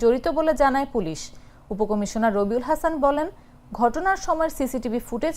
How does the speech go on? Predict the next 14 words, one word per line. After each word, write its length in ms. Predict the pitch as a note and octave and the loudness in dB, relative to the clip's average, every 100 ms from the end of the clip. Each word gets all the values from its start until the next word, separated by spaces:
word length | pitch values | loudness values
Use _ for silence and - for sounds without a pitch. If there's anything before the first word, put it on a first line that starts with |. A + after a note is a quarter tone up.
| - | -4
দেখে 200 | F3 D4+ E4 | -4 -4 0
তাদের 200 | A#3 A#3 - | 0 0 0
পরিচয় 340 | C4 B3+ D4+ - | 0 2 0 0
শনাক্ত 320 | A#3 B3+ - F#3 | -2 -2 -2 0
করা 140 | E3 F3+ | 2 0
হয়। 160 | D#3 - - - - - | -4 -6 -20 -20 -20 -8
ফুটেজ 340 | A3 G#3+ G3+ - F3 | -6 -2 -4 -4 2
দা, 140 | G3 G3+ C#4 - | 4 6 2 -2
ছুরি 240 | - C#4 D#4+ | -4 0 2
ও 20 | B3+ - | 2 4
চাপাতি 400 | A#3 C4+ C4+ C#4+ - | 4 4 2 -2 -2
হাতের 360 | G#3 - A#3+ A#3+ - - - G#3 | -2 2 0 0 -14 -20 -10 -2
যাদের 280 | G3+ F#3+ F3+ G3+ | 0 0 0 2
দেখা 200 | G3+ | 2